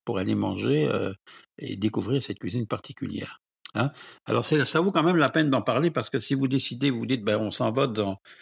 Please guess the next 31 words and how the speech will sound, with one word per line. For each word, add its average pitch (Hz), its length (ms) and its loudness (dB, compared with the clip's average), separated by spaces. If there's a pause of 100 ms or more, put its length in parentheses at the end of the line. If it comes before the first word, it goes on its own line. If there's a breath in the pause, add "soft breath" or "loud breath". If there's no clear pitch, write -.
(160 loud breath)
on - 140 -2
s'en 113 180 4
va 113 60 4
en 110 140 2
Finlande, 113 420 2
on 101 60 -4
s'en 107 180 0
va 110 120 0
au 113 40 0
Danemark, 110 400 0
parce - 160 -6
qu'en 120 220 -2
Finlande 135 380 -2
aussi, 117 200 -6
il 117 60 -6
se - 80 -16
passe 110 160 -4
des 110 100 -4
choses 104 220 -6
intéressantes 104 580 -4
au 107 60 -4
Danemark 104 480 -4
et 110 40 -6
en 101 80 -14
Suède, 131 380 -2 (420 loud breath)
mais 110 140 0
c'est 110 140 2
vraiment 113 260 2
au 113 60 0
Danemark 104 440 -4
où, 98 140 -12